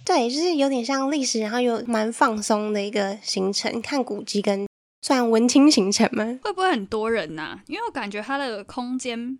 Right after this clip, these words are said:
Speaker 2: 没有到很大。
Speaker 1: 没有，没有很大，大概是两间教室吧。
Speaker 2: 我有一段时间的公司在它正对面，好像就是在你说的这个澡堂的正对面，所以我好像那个时候隐约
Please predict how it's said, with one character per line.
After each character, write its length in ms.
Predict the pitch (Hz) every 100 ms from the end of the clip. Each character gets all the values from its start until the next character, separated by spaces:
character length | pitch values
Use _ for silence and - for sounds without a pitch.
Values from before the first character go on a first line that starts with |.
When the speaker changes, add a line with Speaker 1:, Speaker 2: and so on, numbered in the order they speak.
| _
Speaker 2:
没 160 | 233
有 140 | 247 220
到 160 | 220
很 220 | 220 - - -
大。 300 | 196 175 -
Speaker 1:
没 120 | - 339
有， 180 | 302
没 160 | 208 233
有 100 | 269
很 180 | 277 185
大， 240 | 202 196 220 -
大 100 | 392
概 140 | 381 370
是 100 | 359 285 -
两 260 | 247 208 196
间 280 | 254 262
教 200 | 262 247
室 280 | 202 - 196
吧。 120 | - - 254
Speaker 2:
我 100 | 254
有 80 | 269
一 40 |
段 220 | 240 269 247
时 220 | - 208
间 280 | 208 208 208
的 200 | 196 190
公 260 | 202 190
司 160 | 196 190
在 160 | 185
它 260 | 180 175 175 -
正 220 | - 202 180
对 180 | 185
面， 160 | 175 180
好 140 | 185
像 100 | 190
就 80 | 208
是 100 | 240
在 160 | 240 226
你 160 | 190
说 280 | 170 202 190
的 40 | 180
这 60 |
个 260 | 196 175 175 _
澡 280 | - 156
堂 280 | - 175 117
的 220 | 101 87
正 260 | - 202 175
对 200 | 175 160
面， 280 | 110 - 180 _
所 120 | - 196
以 120 | 190
我 160 | 190
好 240 | 180 - 185
像 220 | 226 254
那 100 | 277
个 140 | 214
时 220 | 208 - 190
候 340 | 220 214 214 - _
隐 340 | 247 214 214
约 440 | 226 277 277 294